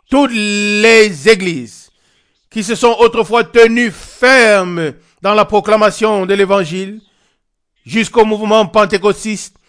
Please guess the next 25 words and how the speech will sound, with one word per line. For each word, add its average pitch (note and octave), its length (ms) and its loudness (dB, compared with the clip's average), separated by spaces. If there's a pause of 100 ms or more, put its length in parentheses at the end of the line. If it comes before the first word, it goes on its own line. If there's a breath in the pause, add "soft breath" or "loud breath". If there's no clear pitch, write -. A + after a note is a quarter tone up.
(400)
passent - 440 -2 (220)
toutes B3+ 360 0 (100)
dans E3+ 220 -6
le F3 80 -4
Conseil F3 480 -6
mondial E3+ 960 -4 (220)
des E3 180 -8
églises E3 380 -6
par F3+ 320 0
Rome F3 420 -2
et D3 140 -12
tombent D3 560 -4
dans D3 240 -6
la C#3 120 -2
perdition. C3+ 680 -10 (720)
Vous G3+ 120 -4
direz G3 240 0
peut-être, G3 460 -2
est-ce G#3+ 220 -6
vrai ? A#3 380 -4
Je C#3 140 -14
dis D3 200 -10
oui, E3+ 360 -2
c'est F3 200 -10
vrai. D#3 360 -4